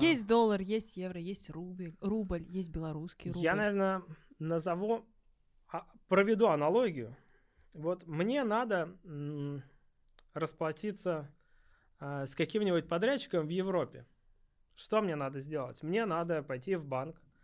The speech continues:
Speaker 2: а, поменять рубли на доллары или на евро, создать валютный перевод, обосновать этот валютный перевод. Даже вот, э, я не знаю, я яхтингом занимаюсь профессионально.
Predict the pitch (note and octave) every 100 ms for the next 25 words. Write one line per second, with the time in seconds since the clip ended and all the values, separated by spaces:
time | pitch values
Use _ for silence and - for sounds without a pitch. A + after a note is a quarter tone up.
0 | - - - - - - C3 B2 A#2+ A#2+
1 | A#2+ A#2 A#2+ B2 C#3+ C#3+ E3+ F#3 D#3+ D#3
2 | E3+ F3+ D#3 D#3 C#3+ C3 E3+ A3 _ _
3 | - D#3 D3+ C3+ C3+ B2+ B2 A#2+ C#3+ F#3+
4 | - _ - - D3+ C#3+ G#3+ G#3 F#3 A3
5 | A#3 A#3 A#3 F#3 C#3 - - _ _ -
6 | C#3+ F#3+ F#3+ A3 B3+ G#3 D3 C3+ C3+ C3+
7 | C3+ B2+ A#2 B2+ A#2+ A#2 - _ - C#3
8 | F3 F3 E3+ D3+ D3 - C3+ B2+ B2+ D#3+
9 | F3+ D#3 F3 E3+ G3+ B3 - E3+ C#3 C3
10 | C#3+ C3+ A#2+ - - _ - C#3 - C#3+
11 | C#3+ A#2+